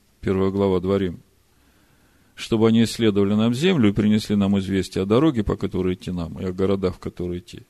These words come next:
Слово это мне понравилось. «И я взял из вас двенадцать человек, по одному человеку от каждого колена». Так кто послал? Всевышний или Моше?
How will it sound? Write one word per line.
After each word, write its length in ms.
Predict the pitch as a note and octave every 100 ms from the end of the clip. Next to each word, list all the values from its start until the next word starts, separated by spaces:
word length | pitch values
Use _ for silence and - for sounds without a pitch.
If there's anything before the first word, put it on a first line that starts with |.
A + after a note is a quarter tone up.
| _
Слово 440 | - - C3 D#3+ B2
это 240 | A2+ A2
мне 180 | G2+ G#2
понравилось. 720 | G2+ G2+ G#2 F2 E2 - - _ _ _ _ _ _ _ _ _ _ _ -
«И 100 | C3+
я 120 | C#3
взял 340 | A2 A#2+ G#2+
из 120 | G2
вас 180 | G2 F#2+
двенадцать 380 | F2 G2 G2 F2+
человек, 340 | - A#2+ D#3+ -
по 120 | G2+
одному 240 | G2+ A#2+
человеку 460 | B2 G2+ G#2 G#2+ F#2+
от 100 | -
каждого 360 | F#2 F2+ F2
колена». 380 | - F2+ E2+ - _ _ _ _ _ _ _ _ _ _ _ _ _ _ _ _ _ _ _ _ _ -
Так 140 | A2+
кто 180 | - C3
послал? 580 | B2 A#2+ C3 G#2 F2 - _ _ _ _ _ _ _ _ _ _ _ _ _ _
Всевышний 560 | - C3 C#3+ G3+ - A#2
или 320 | G#2+ B2 B2
Моше? 460 | B2 B2 - E2+